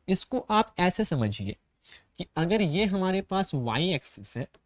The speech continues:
ये हमारे पास एक्स एक्सिस है, मान लिया कि ये एक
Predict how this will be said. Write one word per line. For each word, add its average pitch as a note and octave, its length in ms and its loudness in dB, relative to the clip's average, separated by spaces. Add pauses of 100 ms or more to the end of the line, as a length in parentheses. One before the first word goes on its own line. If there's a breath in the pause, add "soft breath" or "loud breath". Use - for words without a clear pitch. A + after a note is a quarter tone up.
ये D3+ 140 0
हमारे D#3 360 0
पास E3 380 -4
एक्स E3 240 -2
एक्सिस - 500 -8
है, B2 160 -8 (300)
मान G3+ 240 10
लिया B2+ 380 2 (360)
कि C#3 200 -6
ये A3 260 0 (180)
एक F#3 140 -4